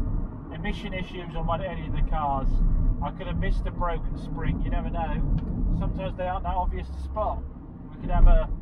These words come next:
a rotten exhaust system, although m-, none of them seem to be blowing. Obviously, even things like tyres, they can get expensive. So, um, yeah, next thing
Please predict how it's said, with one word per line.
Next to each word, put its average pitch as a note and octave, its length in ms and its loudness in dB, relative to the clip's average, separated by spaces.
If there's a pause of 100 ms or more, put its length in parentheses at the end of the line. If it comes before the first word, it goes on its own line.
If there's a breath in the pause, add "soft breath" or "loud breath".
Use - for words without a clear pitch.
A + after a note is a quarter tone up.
(460)
a - 40 -14
rotten E3+ 360 -6
exhaust F3 500 -6
system, C#3+ 440 -2
although D3+ 180 -6
m-, D#3 120 -2
none - 220 0
of E3 160 -6
them - 160 -6
seem - 140 0
to - 60 0
be E3 80 -6
blowing. - 520 -2 (1300)
Obviously, - 340 0 (520)
even A3+ 200 -6
things G#3 200 -6
like F#3 260 -4
tyres, F#3+ 440 0
they - 100 -6
can - 140 -12
get D#3+ 160 -8
expensive. D#3 680 -6 (2500)
So, F3 280 0
um, - 1120 0
yeah, G3+ 160 0
next - 240 -4
thing - 140 -8